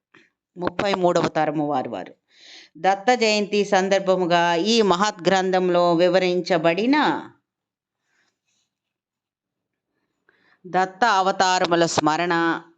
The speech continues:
మరియు దత్త అవతారముల ఆవిర్భావంను ఒకసారి స్మరించుకుందాం. శ్రీ ఆంజనేయ స్వామి సమర్థ సద్గురువైన శ్రీ షిరిడీ సాయినాథునుగా అవతరించుట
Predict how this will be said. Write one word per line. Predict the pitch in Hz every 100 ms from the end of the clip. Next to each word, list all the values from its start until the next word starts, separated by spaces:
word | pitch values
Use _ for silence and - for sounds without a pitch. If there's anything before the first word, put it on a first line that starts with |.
| 156
మరియు | 180 190 185 185 180 175 - 147
దత్త | 160 180 180 262 226
అవతారముల | 233 190 185 180 180 175 170
ఆవిర్భావంను | 143 151 180 202 170 160 180 170 170 160 160 156 156 -
ఒకసారి | 185 185 175 170 202 277 381 320
స్మరించుకుందాం. | 180 170 165 175 170 156 131 120 120 - _ _ _ _ _ _ _ _ _ _ _
శ్రీ | 202 214 -
ఆంజనేయ | 170 185 220 226 214 208 208 202
స్వామి | - 202 262 277 180
సమర్థ | - 180 214 220 226
సద్గురువైన | 226 202 170 185 196 190 185 180
శ్రీ | 180 185 185
షిరిడీ | 170 196 214 233 220
సాయినాథునుగా | 220 196 196 196 185 180 185 175 180
అవతరించుట | 170 170 180 180 175 175 170